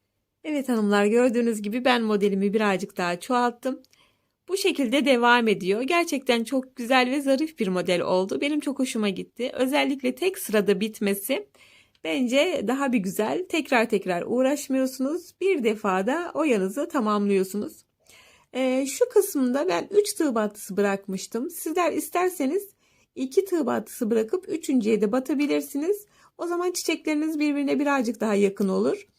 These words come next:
Eğer bu şekilde biraz aralıklı olsun isterseniz de aynen üç tığ battısı bırakıp dördüncüye batabilirsiniz bu zincirinizi.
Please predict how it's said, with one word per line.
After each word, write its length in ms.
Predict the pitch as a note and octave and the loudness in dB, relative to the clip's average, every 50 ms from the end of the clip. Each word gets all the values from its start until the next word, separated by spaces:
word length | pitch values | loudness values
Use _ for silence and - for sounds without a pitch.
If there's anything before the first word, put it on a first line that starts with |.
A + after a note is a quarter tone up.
| _ - - _ _ _ - | _ -20 -20 _ _ _ -6
Eğer 320 | - D4 D#4 E4 F4+ F#4 G4+ A4+ G4 - F#4 F4+ | -2 -2 0 0 0 -2 -4 -8 -12 -8 0 2
bu 80 | G4+ | 2
şekilde 720 | G4 - B3+ - - A#3 G#3+ G#3 G3 A3 B3+ D4 F4+ G4 G4 - _ _ _ _ _ - | 4 4 2 0 0 0 0 2 2 2 2 2 0 -4 -8 -16 _ _ _ _ _ -8
biraz 280 | D4+ D4+ C#4 B3 A#3 A3+ | -4 -2 0 0 -2 0
aralıklı 500 | - A#3 A#3 A3+ A#3 A3+ - C#4+ C4+ G#3+ | 0 0 2 0 0 -2 0 2 2 4
olsun 260 | G3 G3+ - A3 G#3+ | 2 2 -2 -4 -6
isterseniz 720 | - C4 C4+ - B3 G#3+ G#3+ G#3+ - G3+ F#3 G3 G3 G#3 | -6 -8 -4 -2 0 0 0 0 0 -2 -2 -2 -2 -2
de 100 | B3+ - - | -2 -4 -4
aynen 480 | - - D4 D#4+ C#4 A#3+ A#3 C4 D4 G4 G#4 - _ _ _ _ _ _ _ - | -2 -2 0 0 2 2 0 0 -2 -4 -6 -8 _ _ _ _ _ _ _ 0
üç 220 | F#4 G4+ G4 - | 2 2 2 0
tığ 220 | - C4+ A#3+ A3 | 0 2 2 4
battısı 460 | G3+ G3+ G3 G3 - - - - A#3 C4+ | 2 2 0 -2 -6 -10 -10 -6 -2 0
bırakıp 420 | D4+ A3+ A3 - - - - - | 2 0 0 0 -4 -8 -6 -2
dördüncüye 580 | F#4 E4+ C4+ A3 F#3+ G3+ F#3+ G3+ B3+ D4 D4+ D4+ | 0 0 2 2 0 0 0 0 0 0 0 0
batabilirsiniz 840 | B3+ - C4+ B3 A#3 A3 G3 G3+ F#3+ G3 - A#3 C#4+ F4+ F4+ D#4 C#4+ | 0 0 0 0 2 2 2 2 2 0 -4 -4 -4 -4 -4 -6 -4
bu 120 | C#4+ D#4 | -4 -2
zincirinizi. 840 | C4+ A#3+ A3+ A3 G#3+ G3+ G#3+ G#3 G3+ G3 F#3+ F#3+ F3 F3 E3+ F3 | 0 0 0 2 2 2 0 0 0 0 0 -2 -2 -4 -4 -6